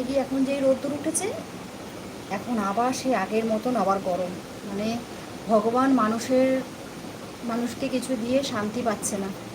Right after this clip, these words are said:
বৃষ্টি হলেও জ্বালা, আবার রোদ্দুর উঠলেও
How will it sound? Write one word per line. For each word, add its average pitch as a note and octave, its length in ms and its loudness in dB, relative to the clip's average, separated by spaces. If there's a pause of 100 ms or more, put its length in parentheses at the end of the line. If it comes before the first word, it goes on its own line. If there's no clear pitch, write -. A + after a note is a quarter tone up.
(540)
বৃষ্টি A3+ 360 -2
হলেও B3+ 240 2 (100)
জ্বালা, A#3+ 260 4 (680)
আবার G3 260 2
রোদ্দুর G#3 380 2
উঠলেও A#3+ 260 2